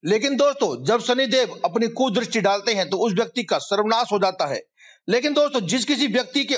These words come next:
ऊपर अब तक शनि की ढैया या साढ़े साती चल रही थी,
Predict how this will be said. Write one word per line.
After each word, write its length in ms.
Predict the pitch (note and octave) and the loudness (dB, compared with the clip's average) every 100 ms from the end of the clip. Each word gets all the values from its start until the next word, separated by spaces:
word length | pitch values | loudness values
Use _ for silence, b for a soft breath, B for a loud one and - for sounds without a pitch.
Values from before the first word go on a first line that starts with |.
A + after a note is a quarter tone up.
| A3 | 0
ऊपर 380 | A#3+ B3 F3+ G2+ B B _ | 0 0 0 -4 B B _
अब 160 | A3 A#3 | -4 -2
तक 80 | D4 | -4
शनि 300 | - B3 B3+ | 0 0 0
की 120 | A#3 | -2
ढैया 280 | F3+ G3 A3+ | 0 0 2
या 140 | A#3 A3 | 0 0
साढ़े 300 | G3+ G#3+ G#3+ | 0 0 0
साती 280 | G3+ F#3 | 0 -2
चल 220 | F#3 G#3 F#3 | -2 0 0
रही 200 | F3 F#3 | -2 -2
थी, 320 | F3 A#2 | -4 -4